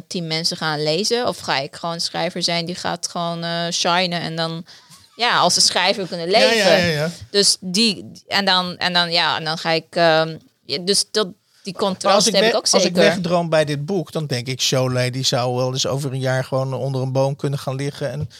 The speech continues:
Speaker 1: Ja,
Speaker 2: komt,
Speaker 1: zeker.
Speaker 2: die komt
Speaker 1: Dat,
Speaker 2: daar niet meer vandaan.
Speaker 1: dat, dat,
Speaker 2: Eh.
Speaker 1: dat doe ik ook. Dat, ik ga, ja, dat doe ik ook. Ik kan heel, heel goed, eh, heel lang niks doen. En dat doe ik ook. Maar, ehm, kijk, ik heb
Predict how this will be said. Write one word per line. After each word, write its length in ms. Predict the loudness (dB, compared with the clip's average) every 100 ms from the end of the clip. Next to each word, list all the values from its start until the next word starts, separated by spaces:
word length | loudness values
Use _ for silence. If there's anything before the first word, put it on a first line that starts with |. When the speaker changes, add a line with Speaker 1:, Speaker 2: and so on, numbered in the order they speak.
| -20
Speaker 1:
Ja, 80 | -2
Speaker 2:
komt, 120 | 0
Speaker 1:
zeker. 180 | 4 4
Speaker 2:
die 100 | 6
komt 120 | 6 6
Speaker 1:
Dat, 100 | 4
Speaker 2:
daar 140 | 4
niet 160 | 4 4
meer 140 | 2
vandaan. 380 | 2 2 2 4
Speaker 1:
dat, 120 | 4
dat, 100 | 4 2
Speaker 2:
Eh. 100 | 4
Speaker 1:
dat 180 | 2 4
doe 80 |
ik 120 | 0 2
ook. 320 | 2 0 2
Dat, 220 | 0 0
ik 220 | -4 -4
ga, 260 | 2 2 2
ja, 300 | 2 2 0
dat 240 | -2 -6
doe 80 | -6
ik 80 | -2
ook. 180 | -2 -2
Ik 120 | -6
kan 200 | -6 -4
heel, 300 | 0 2 2
heel 320 | 4 4 4
goed, 420 | 2 4 4 4
eh, 380 | 4 6 6 6
heel 400 | 4 4 4 4
lang 280 | 2 0 -2
niks 360 | -4 -4 -2 -2
doen. 340 | -2 -6 -10
En 320 | -8 -6 -6 0
dat 200 | -2 0
doe 100 | -2
ik 200 | -2 0
ook. 260 | 0 -2 -6
Maar, 440 | -2 2 2 0 -4 -14 -14 -12 -12 -14
ehm, 960 | -2 4 6 6 6 4 2 2 0 -6 -2
kijk, 200 | 0 2
ik 140 | 2
heb 160 | 2